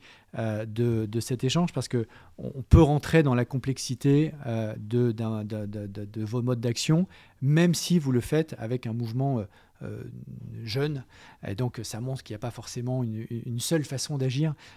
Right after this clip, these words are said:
euh, quand, euh, on a, euh, vingt ans ou vingt-deux ans, euh, aujourd'hui. Dernière question pour conclure. Euh,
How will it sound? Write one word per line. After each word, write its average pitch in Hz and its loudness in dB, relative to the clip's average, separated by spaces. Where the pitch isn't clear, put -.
euh, 110 -6
quand, 123 -4
euh, 120 -2
on 104 -2
a, 120 0
euh, 101 -4
vingt 107 -4
ans 120 0
ou 117 -2
vingt-deux 104 -4
ans, 113 0
euh, 98 -6
aujourd'hui. 104 -6
Dernière 170 6
question 160 2
pour 131 -2
conclure. 156 4
Euh, 117 0